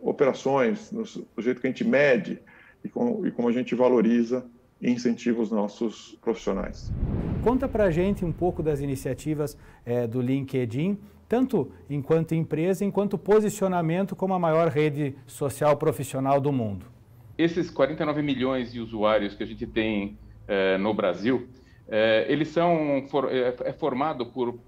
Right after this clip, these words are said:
Speaker 3: por pessoas de todas as idades, de todas as raças, de todos os credos, de todas as orientações sexuais e assim por diante, né? Então, eh, a gente tem uma política, tanto para os nossos usuários que estão usando a rede,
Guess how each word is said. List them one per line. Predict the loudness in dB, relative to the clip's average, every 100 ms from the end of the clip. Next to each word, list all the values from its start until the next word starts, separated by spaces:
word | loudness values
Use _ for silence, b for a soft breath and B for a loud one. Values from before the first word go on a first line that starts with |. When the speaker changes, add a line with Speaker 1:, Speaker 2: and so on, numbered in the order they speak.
| _
Speaker 3:
por | -12
pessoas | -8 -6 -2 -2 -2
de | -8
todas | -2 0 0 -2
as |
idades, | -2 0 2 2 0 -10
de | -10
todas | -4 -2 -2
as | -4 -2
raças, | 2 2 0 -10
de | -12 -8
todos | -6
os | -8 -8
credos, | 0 2 2 0 -8 -12 b b b
de | -14
todas | -4 -2 0
as | 0
orientações | 0 0 -4 -4 -4 -4
sexuais | -8 -2 2 4 2
e |
assim | 0 -6
por | -4 -6
diante, | -4 -6 -6
né? | -6
Então, | -4 -2 -4 -8 b b b
eh, | 0 2 2
a | 2
gente | -2
tem | 0
uma | -2
política, | 0 0 0 -2 -12 -14 _ _ _ _ _ -12
tanto | -6 -4
para | -2 -2
os |
nossos | -2 -4 -4
usuários | -4 2 4 4 2
que | -4
estão | -2 -2
usando | 0 0 0
a | 0
rede, | 0 -2 -6 -14